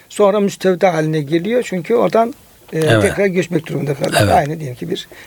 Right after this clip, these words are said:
Speaker 1: yolcunun bir yerde müddet kalıp
Speaker 2: Veda etmesi.
Speaker 1: bir yarım saat, bir saat kalıp da oraya veda edip ayrılması gibi.
Speaker 2: Ayrılması.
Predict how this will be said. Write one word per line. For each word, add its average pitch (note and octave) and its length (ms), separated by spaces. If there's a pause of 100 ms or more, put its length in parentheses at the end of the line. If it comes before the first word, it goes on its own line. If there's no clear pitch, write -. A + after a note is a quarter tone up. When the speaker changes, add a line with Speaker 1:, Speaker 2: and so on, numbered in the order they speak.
Speaker 1:
yolcunun E3+ 480
bir F#3 40
yerde E3 200
müddet D#3 300
kalıp F3 260 (240)
Speaker 2:
Veda A#2 280
etmesi. G#2+ 480
Speaker 1:
bir - 40
yarım D#3+ 240
saat, C#3 280
bir F#3+ 60
saat D3+ 320
kalıp F#3+ 340
da F3 60
oraya E3 200
veda D#3+ 300
edip A3 180
ayrılması C#3 480
gibi. B2 80
Speaker 2:
Ayrılması. G2 500